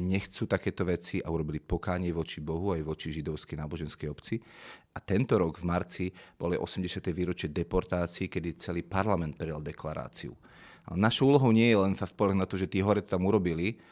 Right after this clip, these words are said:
ale my potrebujeme prísť do našich regiónov a postaviť sa spolu pred Boha. A tomu hovoríme kajúcne trizny, ktoré robíme po Slovensku aj v rámci nášho hnutia T J C tu. Už sme boli v osemnástich mestách, kde sme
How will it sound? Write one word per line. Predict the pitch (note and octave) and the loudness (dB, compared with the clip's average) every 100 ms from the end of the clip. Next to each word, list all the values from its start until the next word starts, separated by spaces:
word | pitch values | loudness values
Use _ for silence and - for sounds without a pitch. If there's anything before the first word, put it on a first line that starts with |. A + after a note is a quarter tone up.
| - - - | -20 -10 -2
ale | F2+ | 0
my | F#2 F2 | 2 0
potrebujeme | G2+ G#2+ G2 F#2+ E2+ | 0 2 4 4 2
prísť | - F#2+ E2+ D#2+ | -2 -2 -2 -4
do | |
našich | E2 F#2+ - G2 | -2 -2 0 0
regiónov | F2+ F2 E2+ D#2 D2 B1+ - - _ _ | 0 0 -2 -2 -4 -8 -10 -16 _ _
a | - | -6
postaviť | F#2 - G2+ F#2 - | -4 0 0 -2 -2
sa | |
spolu | E2 - F2 D#2+ | -8 -4 -2 -2
pred | D2 D#2+ | -4 -6
Boha. | D#2 E2 E2+ | -4 -4 -4
A | D#2 | -4
tomu | F2+ D#2+ | -2 -2
hovoríme | E2+ E2+ D2+ | -2 -2 -4
kajúcne | - E2 - D#2+ - | -4 -4 -4 -8 -4
trizny, | F2 D#2+ D2+ | -4 -4 -6
ktoré | - D#2 | -6 -4
robíme | D#2+ D#2+ D2 | -4 -6 -6
po | D#2+ | -8
Slovensku | - D#2 D#2 - - | -6 -6 -6 -6 -2
aj | F#2 D#2 | -2 -2
v | |
rámci | D#2 E2 - | -4 -6 -8
nášho | D#2+ D#2 | -6 -6
hnutia | D#2 D#2+ - | -6 -6 -6
T | - | -6
J | D#2 E2 | -4 -4
C | - | -4
tu. | D#2+ E2+ F#2 - - - | -4 -4 -6 -10 -20 -18
Už | - - | -10 -4
sme | |
boli | E2+ D#2+ | -2 -2
v | - | -4
osemnástich | - - F2+ E2+ - D#2 | -6 -2 0 0 -4 -4
mestách, | E2+ F#2 - F#2+ F#2 - - - - | -2 0 2 2 2 -4 -20 -20 -12
kde | - F2 | -4 0
sme | E2+ - F2+ E2+ E2 | 0 2 2 2 2